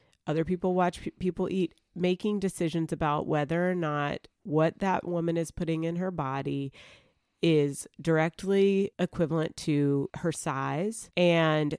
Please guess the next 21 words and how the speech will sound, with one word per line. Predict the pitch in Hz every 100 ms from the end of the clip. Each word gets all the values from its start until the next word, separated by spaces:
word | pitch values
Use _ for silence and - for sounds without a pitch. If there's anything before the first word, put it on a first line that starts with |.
| -
therefore, | 165 190 226 240 - 220 170 170
because | 160 165 180 170 160
we | 175 190
know | 202 185 160 185
that | 185 -
we're | 170
being | 170 165 160
watched | 151 147 165 220 - - - _ -
while | 170 175
eating, | - 185 156 139 165 196 _ _ _ _ _ _ _ _ _ _
subtly | - - 175 185 202 220
and | 214
not | 214 240 -
subtly, | 143 - - 151 - - - -
every | 180 180 208
bite | 190 175 165 -
has | 175 160
a | 156 147 151 _ -
element | 175 180 160
of | -
shame. | - 160 147 - -